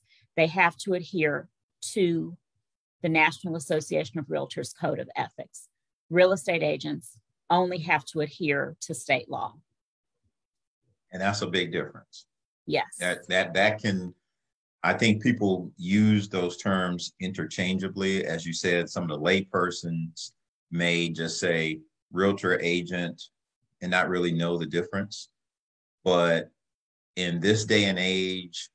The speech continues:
Speaker 2: uh, and, and, and we won't get into all the differences, but there can be a lot of crisis, uh, situations, adversarial type situations.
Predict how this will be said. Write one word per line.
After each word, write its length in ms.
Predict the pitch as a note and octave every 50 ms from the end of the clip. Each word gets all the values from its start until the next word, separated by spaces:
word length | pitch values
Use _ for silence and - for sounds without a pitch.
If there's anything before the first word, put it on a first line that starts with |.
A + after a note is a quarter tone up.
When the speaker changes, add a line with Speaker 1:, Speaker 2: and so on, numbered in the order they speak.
| _ _ _ -
Speaker 2:
uh, 520 | D#2+ D#2+ D#2 D2+ D2+ D2+ D2 D2 D2 C#2+ C#2 C#2+ C#2+ _ _ _ _ _ _ _ _ _ _ _ _ _ -
and, 240 | E2 D#2+ E2 E2 - -
and, 420 | E2 E2 E2 E2 D#2+ D2+ - C#2
and 160 | E2 E2 E2
we 80 | E2 F2+
won't 240 | F2+ F#2+ F#2 F#2 F#2
get 100 | F#2+ F#2
into 280 | F#2 F#2 - - -
all 280 | - F#2 G#2+ A#2+ A#2+ A2
the 80 | F2 E2+
differences, 540 | E2 D#2+ - - D2+ C#2+ - - D2+ D2+
but 220 | - D#2+ D#2+ D#2+ -
there 180 | F#2 F#2 F#2 -
can 120 | - F2+
be 120 | E2+ F2+ F2
a 100 | E2 D#2+
lot 200 | E2 E2+ E2+ E2
of 160 | D#2 D2+ D2+ _ _ _ _ _ _ _ _ _ _ _ _ _ _
crisis, 920 | - G#2 F#2+ G2 G2+ G#2 G2+ - - F#2+ F2+ F#2 - - - - - - _ -
uh, 140 | E2+ D#2+ D#2+
situations, 1120 | - - G2 E2+ - G2 E2+ E2+ F2 F2+ F2 - - F#2 F2 E2+ E2+ E2+ E2+ - - - _ _ _ _ _ _ _ _ _ - E2+
adversarial 840 | E2+ F2+ E2+ E2 E2 - - F#2+ F#2 F#2 F#2 F#2 F#2 F2+ F2 -
type 220 | - F#2 E2+ E2+ -
situations. 1040 | - F#2+ E2+ - F2 E2 E2 D#2+ D#2+ E2 E2 - - E2 D#2 D#2 D#2+ D#2+ - -